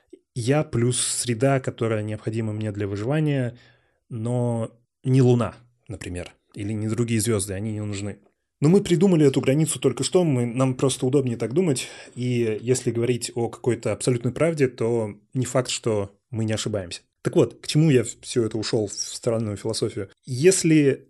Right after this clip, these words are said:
дерево упало в лесу, то можно сказать, что звука не было, если под звуком воспринимать не просто колебания, а всю систему, состоящую из источника звука, среды для передачи звука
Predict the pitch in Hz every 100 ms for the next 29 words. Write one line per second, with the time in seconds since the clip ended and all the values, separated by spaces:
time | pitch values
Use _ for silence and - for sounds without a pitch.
0 | - 113 156 147 123 117 131 123 110 110
1 | - 196 220 - 156 170 170 160 - 135
2 | 160 - - 131 - 117 160 147 120 147
3 | 214 185 120 98 - - 113 160 - 156
4 | 135 127 - _ - 113 107 165 214 165
5 | 127 117 - 120 127 147 139 - - _
6 | - 120 - 240 - - 131 127 123 107
7 | 90 - _ 123 127 131 123 - - -
8 | 196 156 - 147 101 - _ - - -
9 | 131 143 147 - 135 127 117 - - 131
10 | 120 110 - _ _ _ - - 233 262
11 | 190 165 147 165 156 135 117 _ - -
12 | 120 120 214 190 170 151 156 151 - 127
13 | 143 147 131 113